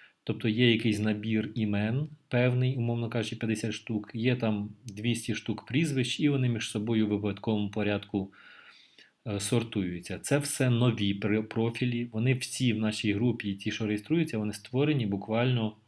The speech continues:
тиждень тому і менше. Тобто це достатньо нові профілі. В них типові аватарки, тобто вони всі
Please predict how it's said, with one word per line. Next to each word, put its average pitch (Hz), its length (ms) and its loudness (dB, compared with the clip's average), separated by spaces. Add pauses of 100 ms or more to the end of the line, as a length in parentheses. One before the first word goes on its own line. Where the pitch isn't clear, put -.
(760)
тиждень 117 440 2
тому 104 500 -2 (540)
і 135 140 6
менше. 98 640 0 (160)
Тобто 107 300 -4
це 113 340 0
достатньо 107 520 -2
нові 98 220 0
профілі. 135 640 -2 (720)
В 107 140 -2
них 151 180 4
типові 131 500 6
аватарки, 110 680 2
тобто 107 320 -4
вони 120 220 2
всі 110 580 2